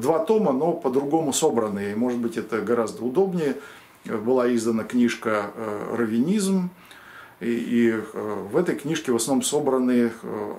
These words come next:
абсурды. Вот, абсурды и всякие такие сказочные сюжеты, которые дают представление о том, как, э, каково было мировоззрение, нет, вовсе не древних евреев, не подумайте, а вот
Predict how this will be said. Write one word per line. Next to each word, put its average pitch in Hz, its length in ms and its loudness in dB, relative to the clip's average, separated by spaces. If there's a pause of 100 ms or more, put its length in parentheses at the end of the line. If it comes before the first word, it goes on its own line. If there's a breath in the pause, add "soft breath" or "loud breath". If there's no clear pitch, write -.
абсурды. 113 600 -2 (200)
Вот, 98 220 -14
абсурды 180 560 0 (100)
и 127 340 0 (280)
всякие 131 440 0
такие 117 300 -4
сказочные 113 640 -2
сюжеты, 156 580 0 (360 loud breath)
которые 147 360 0
дают 127 300 2
представление 113 720 -2
о 101 80 -6
том, 196 280 0 (120)
как, 131 340 -2
э, 104 440 -4 (100)
каково 147 320 0
было 123 400 2 (280 loud breath)
мировоззрение, 123 640 2
нет, 160 200 -2
вовсе 180 300 0
не 165 100 -4
древних 143 480 -2
евреев, 127 480 0
не 101 60 -6
подумайте, 107 720 -4
а 117 220 0
вот 117 220 -6